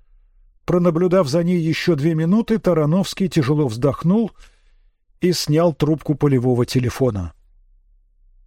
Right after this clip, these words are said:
«Пане лейтенант, у нас янтарный рыбак на экране».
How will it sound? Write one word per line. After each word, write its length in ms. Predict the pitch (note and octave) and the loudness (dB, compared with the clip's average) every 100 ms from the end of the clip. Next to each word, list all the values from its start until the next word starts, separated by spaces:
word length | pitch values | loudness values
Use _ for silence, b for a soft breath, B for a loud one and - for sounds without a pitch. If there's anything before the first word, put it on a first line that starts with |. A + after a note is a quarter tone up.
| _ _ | _ _
«Пане 260 | G3 A3+ A3+ | 2 2 2
лейтенант, 640 | G3+ F#3 E3 D#3+ B2 - | 0 0 0 0 -4 -6
у 80 | D3 | 0
нас 240 | F3+ A3 G#3+ | 2 2 2
янтарный 480 | A3 G#3+ G#3+ G3 | 0 2 2 2
рыбак 380 | G#3+ A3 F3 F3+ | 0 2 0 0
на 140 | F3+ E3 | 0 0
экране». 460 | D#3+ C#3+ G2+ E2+ | 2 0 -2 -10